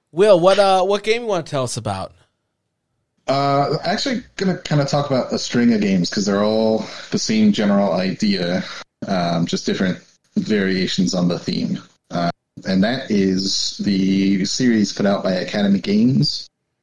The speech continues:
Speaker 2: They've got, uh, Birth of America, which includes eighteen twelve and seventeen seventy-six and seventeen fifty something. I can't remember the last one. Uh, and they've got the Birth of Europe series,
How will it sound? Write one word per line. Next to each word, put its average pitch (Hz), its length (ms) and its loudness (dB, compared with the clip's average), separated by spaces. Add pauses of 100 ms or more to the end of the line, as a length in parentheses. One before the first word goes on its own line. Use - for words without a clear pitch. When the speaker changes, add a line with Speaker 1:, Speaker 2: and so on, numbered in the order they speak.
(300)
Speaker 2:
They've 95 180 -2
got, 95 360 -4
uh, 92 220 -2
Birth 104 260 -2
of 98 60 -8
America, 110 600 0 (180)
which - 400 -4
includes 92 800 -2
eighteen 87 260 -4
twelve 120 640 0
and 92 340 -2
seventeen - 380 -4
seventy-six - 840 -6
and - 380 -2
seventeen - 800 2 (540)
fifty - 500 -4
something. - 340 -4
I 202 60 -2
can't - 180 -4
remember 190 180 0
the - 80 -2
last - 220 -4
one. 208 160 -2 (960)
Uh, 101 360 0
and 117 120 2
they've 110 100 2
got 101 120 -2
the - 80 -8
Birth 113 180 0
of - 60 -6
Europe 113 340 0 (220)
series, 107 760 -2